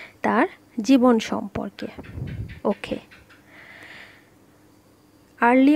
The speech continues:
on a Monday morning of the twelfth রবিউল আউয়াল। রবিউল আউয়াল মাসের বারো তারিখের সকালবেলা আমাদের নবী জন্মগ্রহণ করেছিলেন। It was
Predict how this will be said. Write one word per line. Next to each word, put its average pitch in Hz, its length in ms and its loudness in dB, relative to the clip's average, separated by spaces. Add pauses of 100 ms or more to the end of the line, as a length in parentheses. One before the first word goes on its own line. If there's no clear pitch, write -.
on 240 100 2 (100)
a - 20 -2 (340)
Monday 208 420 -2 (340)
morning 208 380 -4 (260)
of 220 60 -6 (140)
the 254 100 2 (260)
twelfth 240 360 0 (300)
রবিউল 254 400 4
আউয়াল। - 200 -14 (720)
রবিউল 233 360 6
আউয়াল 226 260 4
মাসের 233 600 -2 (300)
বারো 202 180 -4 (100)
তারিখের 214 440 -2 (600)
সকালবেলা 208 520 -2 (100)
আমাদের 214 260 -2 (120)
নবী 202 220 -2 (360)
জন্মগ্রহণ 214 560 -2 (260)
করেছিলেন। - 520 -2 (840)
It 269 120 0 (100)
was 285 220 6